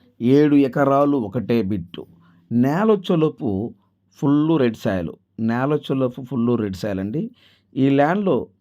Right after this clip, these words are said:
మూడు బోర్లు ఉన్నాయి, కరెంట్ ఉంది, ట్రాన్స్‌ఫార్మర్ ఉంది, పక్కా రిజిస్ట్రేషన్, డాక్యుమెంట్ క్లియర్. మీకు ఈ ల్యాండ్ మీద బ్యాంక్ లోన్ కూడా వస్తుంది. ఈ ల్యాండ్ కొనే ఇంట్రెస్ట్ మీకు ఉంటే ఈ వీడియో,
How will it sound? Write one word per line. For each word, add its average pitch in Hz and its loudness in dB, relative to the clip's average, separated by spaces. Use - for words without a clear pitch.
మూడు 143 2
బోర్లు 147 2
ఉన్నాయి, 98 -6
కరెంట్ 131 0
ఉంది, 95 -4
ట్రాన్స్‌ఫార్మర్ 107 -6
ఉంది, 85 -8
పక్కా 127 0
రిజిస్ట్రేషన్, 165 -2
డాక్యుమెంట్ 110 0
క్లియర్. 95 -4
మీకు 139 -2
ఈ 110 0
ల్యాండ్ 120 0
మీద 131 0
బ్యాంక్ 110 -2
లోన్ 113 2
కూడా 123 -2
వస్తుంది. 95 -4
ఈ 139 10
ల్యాండ్ 165 6
కొనే 165 0
ఇంట్రెస్ట్ 127 0
మీకు 151 2
ఉంటే 107 -2
ఈ 135 4
వీడియో, 185 2